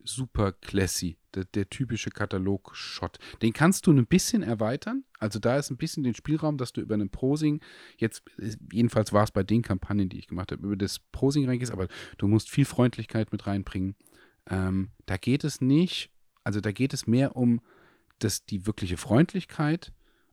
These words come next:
und das ansprechende Foto, anstatt um den sehr intensiven Ausdruck. Ja, ähm, oder wenn überhaupt noch so ein bisschen in der Mitte.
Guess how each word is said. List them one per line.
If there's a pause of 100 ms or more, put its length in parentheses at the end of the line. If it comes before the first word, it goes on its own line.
(140)
und
das
ansprechende
Foto,
anstatt
um (340)
den
sehr
intensiven
Ausdruck. (320)
Ja, (160)
ähm, (380)
oder
wenn
überhaupt
noch
so
ein
bisschen
in
der
Mitte.